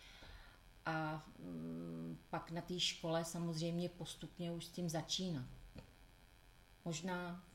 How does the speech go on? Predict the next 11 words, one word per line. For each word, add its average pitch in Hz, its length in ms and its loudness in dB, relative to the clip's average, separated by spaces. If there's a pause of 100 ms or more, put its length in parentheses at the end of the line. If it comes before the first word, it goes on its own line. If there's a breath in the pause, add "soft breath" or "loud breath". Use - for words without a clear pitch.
(560)
ne 170 220 4
až - 220 0
tak - 220 -2
úplně 160 300 -2
té 175 160 0
digitalizace 160 680 0
od 156 140 0
toho 165 220 -2
útlého 160 460 0
věku, 151 360 -4 (320)
nevím. 143 300 -2